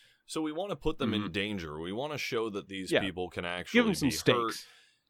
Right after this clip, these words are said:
Speaker 1: And there's stakes in it. They're not gonna come out unscathed or just with a cut on the side. They're gonna lose a limb. They actually have to give something up in this.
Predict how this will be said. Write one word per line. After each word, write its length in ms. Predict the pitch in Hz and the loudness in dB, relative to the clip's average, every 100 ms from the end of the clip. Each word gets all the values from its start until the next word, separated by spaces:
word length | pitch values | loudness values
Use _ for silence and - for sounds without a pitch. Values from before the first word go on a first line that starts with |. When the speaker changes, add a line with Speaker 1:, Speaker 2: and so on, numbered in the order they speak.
| _ _ _ | _ _ _
Speaker 1:
And 180 | 120 117 | -2 0
there's 220 | 110 107 | -2 -2
stakes 560 | - - 160 156 135 - | -2 -2 -2 -4 -4 -2
in 100 | 95 | -2
it. 200 | 90 80 | -4 -2
They're 120 | 101 | -2
not 180 | 120 123 | -2 -4
gonna 140 | 117 | -4
come 200 | 98 113 | -4 -2
out 180 | 104 98 | 0 0
unscathed 800 | 95 90 - - 92 92 95 82 | -2 -2 -2 0 0 0 -2 -4
or 140 | 87 80 | -6 -6
just 400 | 78 92 87 - | -2 -2 -2 -6
with 240 | 85 - - | -8 -8 -12
a 80 | 87 | -12
cut 340 | - - 98 | -10 -4 -4
on 160 | - 85 | -4 -12
the 80 | 78 | -6
side. 440 | - 95 82 78 | -2 -2 -2 -4
They're 120 | 104 | -2
gonna 140 | 143 147 | -2 -4
lose 440 | 120 120 123 117 | -4 -4 -4 -2
a 60 | 98 | -2
limb. 420 | 87 95 82 76 | -4 -6 -6 -8
They 100 | 90 | -6
actually 320 | 107 107 120 | -6 -6 -6
have 120 | 113 | -6
to 60 | 104 | -6
give 360 | 92 95 104 92 | -6 -4 -4 -2
something 420 | 107 92 87 82 | -2 -4 -6 -4
up 220 | 87 - | -4 -4
in 140 | 76 | -12
this. 340 | 76 53 - | -14 -12 -8